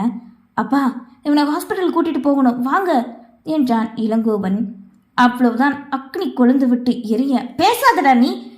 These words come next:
என் மூத்த மகன் என்னைக்கோ செத்து போயிட்டான்னு தானடா உன்னை நான் தலை முழுகிட்டு வந்தோம். நீ ஏன்டா இங்க வந்த? எங்க முன்னாடி நிக்காத, போ. மகனின் சட்டையை பிடித்துக்கொண்டு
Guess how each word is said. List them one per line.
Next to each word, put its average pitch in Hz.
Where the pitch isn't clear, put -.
என் 254
மூத்த 415
மகன் 311
என்னைக்கோ 370
செத்து 311
போயிட்டான்னு 285
தானடா 294
உன்னை 233
நான் 214
தலை 277
முழுகிட்டு 285
வந்தோம். 202
நீ 339
ஏன்டா 415
இங்க 277
வந்த? 214
எங்க 277
முன்னாடி 403
நிக்காத, 277
போ. 415
மகனின் 294
சட்டையை 220
பிடித்துக்கொண்டு 202